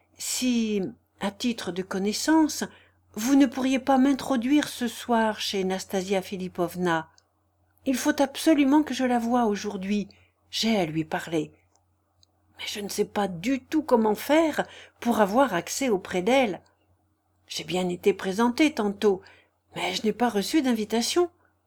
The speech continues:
Et la réunion d'aujourd'hui est une réunion priée. Du reste, je suis prêt à passer par-dessus certaines convenances.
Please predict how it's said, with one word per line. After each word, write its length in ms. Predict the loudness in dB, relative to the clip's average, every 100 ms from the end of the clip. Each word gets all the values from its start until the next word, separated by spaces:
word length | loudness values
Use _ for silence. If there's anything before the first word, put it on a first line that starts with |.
| _ _ _ 2
Et 140 | 4
la 100 | 4
réunion 500 | 4 4 4 4 2
d'aujourd'hui 960 | 2 -2 -4 -4 0 2 2 -2 -2 -4
est 200 | -2 2
une 120 | 2
réunion 460 | 4 4 6 4
priée. 560 | 0 0 0 4 4 2 _ _ _ _ _ _ _ _ -6
Du 100 | -2
reste, 460 | 0 0 -2 -10 -12 _ _ -18
je 160 | -2 2
suis 240 | 2 0
prêt 260 | -2 0 2
à 100 | 4
passer 340 | 2 0 -2
par-dessus 560 | -2 -2 0 -2 -2 -4
certaines 420 | -4 -2 -2 -2
convenances. 800 | -2 -4 -2 -4 -6 -8 -8 -8